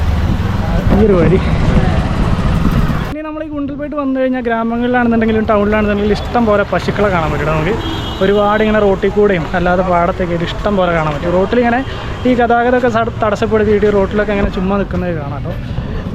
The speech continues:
നല്ല ഇണക്കമാർന്ന പശുക്കൾ. നമ്മളിതാ കുറച്ച് ഉള്ളിലേക്ക് വന്നേക്കാണ്. ഇവിടെ ആയിട്ട് ഇതാ രണ്ട് വഴി കാണാം കേട്ടോ. നമുക്ക് ഒന്ന് ദാ ഈ ഒരു ഭാഗത്തേക്കും ഒന്ന് ഇതാ നേരെയും കാണാം നമുക്ക്.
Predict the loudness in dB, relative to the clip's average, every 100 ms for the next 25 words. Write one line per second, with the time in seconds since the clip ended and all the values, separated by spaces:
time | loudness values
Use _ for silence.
0 | -2 2 4 4 2 2 2 4 4 2
1 | 0 -2 -2 -6 -6 -12 -12 -12 -4 0
2 | 2 0 0 -2 0 0 2 2 2 2
3 | 0 0 0 0 2 2 2 0 2 2
4 | 2 2 0 -2 -2 -4 -2 -2 0 0
5 | 0 0 2 0 0 0 0 -2 -6 -8
6 | -6 -6 -2 0 2 2 2 0 0 0
7 | 0 0 0 0 0